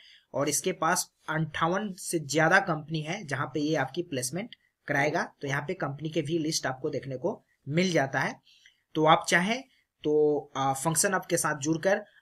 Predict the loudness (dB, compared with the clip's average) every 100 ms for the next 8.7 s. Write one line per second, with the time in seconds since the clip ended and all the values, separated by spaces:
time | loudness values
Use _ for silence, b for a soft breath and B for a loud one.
0 | _ -4 -2 -2 -2 -2 0 0 0 -2
1 | -4 -4 -2 0 0 -2 -2 -2 -4 -4
2 | b b -6 -4 -2 -2 -2 -4 2 2
3 | 4 2 2 -2 -2 -2 -4 -6 -6 -4
4 | -4 -2 0 0 -2 -4 B B -4 -2
5 | -2 0 0 0 -2 -2 -2 2 2 2
6 | 2 0 -2 -4 -4 -4 -4 -6 -8 -10
7 | -10 -6 -4 0 2 4 2 2 2 2
8 | -2 B B _ 0 0